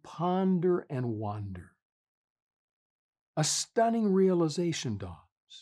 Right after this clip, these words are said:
And here's the realization. You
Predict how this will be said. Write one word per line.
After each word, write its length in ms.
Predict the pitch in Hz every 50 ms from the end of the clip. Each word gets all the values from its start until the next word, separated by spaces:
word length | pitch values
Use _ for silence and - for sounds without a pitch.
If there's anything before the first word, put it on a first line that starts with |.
| - _ _ _ _ _ _ _ _ _ _ _ _ _ _ _ _ _ _ _ _ _ _ _ _ _ _ _ _ _ _ _ _ _ _ -
And 140 | - 170 160
here's 340 | 143 151 220 247 240 208 -
the 120 | - 226
realization. 800 | 208 220 220 208 196 196 175 156 190 208 208 185 - - - 87 - _ _ _ _ _ _ _ _ _ _ _ _ _ _ _ _ _ _ _ _ _ _ _ _ _ _ _ _ _ _ _ _ _ _ _ _ _ -
You 640 | 135 117 131 180 254 269 262 220 143 98 87 -